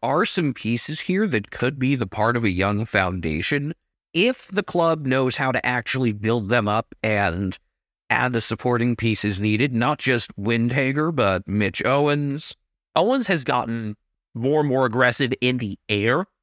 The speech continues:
Speaker 2: over the summer, and I really like that part of his game because his ground game was already established.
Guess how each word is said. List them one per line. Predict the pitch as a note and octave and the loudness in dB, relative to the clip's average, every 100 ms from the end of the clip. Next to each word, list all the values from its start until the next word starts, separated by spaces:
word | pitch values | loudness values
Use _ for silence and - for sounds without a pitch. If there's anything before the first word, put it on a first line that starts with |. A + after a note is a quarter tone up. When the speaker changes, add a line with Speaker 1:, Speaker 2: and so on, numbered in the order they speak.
| _ _ | _ _
Speaker 2:
over | D#3+ E3+ | 0 2
the | F#3 | 0
summer, | F3+ G3+ F#3+ F#3+ | 2 2 2 0
and | A2+ G#2 | 0 0
I | |
really | A#2 C#3 | 0 2
like | A#2+ A#2 | 2 2
that | B2 A#2+ | 2 2
part | - B2+ | 2 2
of | A#2 | 2
his | A2+ | 0
game | A#2+ B2 | 0 0
because | A2+ G#2+ A2 G#2+ | -2 0 0 0
his | C3 | -2
ground | A#2 D#3 A#3+ B3+ | -2 2 2 4
game | D#3+ C#3 | 2 2
was | A#2+ G#2+ - _ _ _ | 2 0 -4 _ _ _
already | E3 F#3 E3+ C3 | 0 2 4 4
established. | G2+ - F#2 G2+ E3+ A#3 - | 2 0 0 2 2 -2 -4